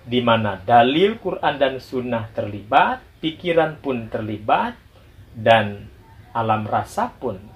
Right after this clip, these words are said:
ikut terlibat, maka bagaimana orang bisa memahami ajaran agama ini menjadi lebih sempurna, lebih paripurna? Ikhwani fiddin, a'azakumullah.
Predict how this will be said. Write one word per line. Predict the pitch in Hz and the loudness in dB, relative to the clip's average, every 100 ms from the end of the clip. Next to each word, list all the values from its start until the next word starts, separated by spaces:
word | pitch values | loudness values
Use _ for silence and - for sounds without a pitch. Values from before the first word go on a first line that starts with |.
| - | -16
ikut | 131 - 113 - | -14 -12 -10 -6
terlibat, | 120 269 - - - - - - - - - - - - | -4 -6 -8 -14 -18 -20 -20 -20 -20 -20 -20 -20 -20 -8
maka | 120 113 113 | -6 -4 -4
bagaimana | 110 107 107 117 139 147 175 - - - - - | -4 -4 0 2 2 0 -6 -12 -20 -20 -20 -4
orang | 123 120 113 | 0 0 0
bisa | 117 120 | -6 -6
memahami | 107 107 104 113 - | -6 -6 -6 -6 -6
ajaran | 113 113 107 - | -4 -4 -4 -8
agama | 107 110 107 | -8 -6 -6
ini | 113 113 104 | -8 -10 -10
menjadi | 104 110 95 104 101 - - - - | -10 -10 -10 -12 -14 -18 -20 -20 -18
lebih | 139 135 117 135 | -6 -6 -4 -8
sempurna, | 127 147 139 - 208 214 190 104 - - | -8 -10 -10 -12 -12 -12 -12 -14 -14 -10
lebih | 117 110 - | -8 -8 -6
paripurna? | 113 101 - - - - - - - - - - - - - - - - 190 | -6 -6 -12 -20 -20 -20 -20 -20 -20 -20 -20 -20 -20 -20 -20 -20 -20 -10 -6
Ikhwani | - 220 175 | -2 -2 -2
fiddin, | 143 110 117 110 107 - - | -6 -6 -4 -4 -6 -12 -12
a'azakumullah. | 135 117 107 92 - 85 78 | -8 -8 -8 -10 -12 -18 -18